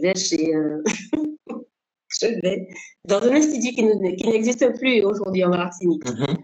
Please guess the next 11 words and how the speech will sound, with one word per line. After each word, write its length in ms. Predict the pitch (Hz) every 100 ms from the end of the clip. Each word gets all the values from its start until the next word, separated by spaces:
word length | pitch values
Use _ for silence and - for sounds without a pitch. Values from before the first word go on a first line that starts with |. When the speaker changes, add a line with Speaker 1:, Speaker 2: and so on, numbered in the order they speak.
| _ _ -
Speaker 1:
Je 100 | -
vais 100 | 165
me 120 | 202 220
faire 220 | 185 160
un 140 | 156 151 160 - -
premier, 260 | 185 202 202 202
pro-, 260 | 277 - 202 190
ça 220 | - 220
venait 360 | 190 226 262 311
d'arriver 440 | 269 220 208 185
ici. 340 | 180 180 -